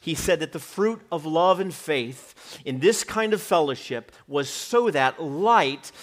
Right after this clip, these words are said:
might shine before men, that they, seeing their good works, might be stirred up to imitate them and to glorify their Father who is in heaven.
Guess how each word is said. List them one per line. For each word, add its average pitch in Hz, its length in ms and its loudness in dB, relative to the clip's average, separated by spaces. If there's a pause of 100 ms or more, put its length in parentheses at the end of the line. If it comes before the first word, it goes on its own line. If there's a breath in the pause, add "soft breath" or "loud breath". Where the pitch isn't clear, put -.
(120)
might 147 260 -2
shine 151 640 -2
before 156 340 -2
men, 139 580 -2 (360 loud breath)
that 147 320 0 (320 soft breath)
they, 185 320 2
seeing 240 500 -2
their 175 140 2
good 139 180 0
works, 123 380 -4
might 151 200 -4
be 143 140 -8
stirred - 560 0
up 143 240 0
to - 180 -6
imitate 185 600 -4
them 127 260 -6 (160 loud breath)
and 143 160 -4
to 151 100 -8
glorify 151 600 -2
their 147 160 -2
Father 143 540 -6
who 123 180 -8
is 127 140 -10
in 127 100 -8
heaven. 117 500 -6